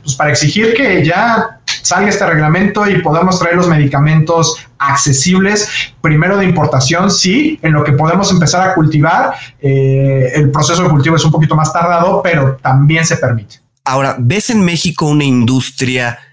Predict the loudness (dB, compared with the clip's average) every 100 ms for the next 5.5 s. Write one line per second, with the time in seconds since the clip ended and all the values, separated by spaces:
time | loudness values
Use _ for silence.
0 | _ -4 0 0 -2 -4 -2 -2 -2 -2
1 | 0 0 0 -2 -2 -2 0 0 0 0
2 | 0 -2 -2 0 0 0 0 0 -2 0
3 | -2 0 0 0 -2 0 0 0 -2 -2
4 | -2 0 -2 -2 -4 -2 -2 -2 -2 -2
5 | -2 -4 -4 -6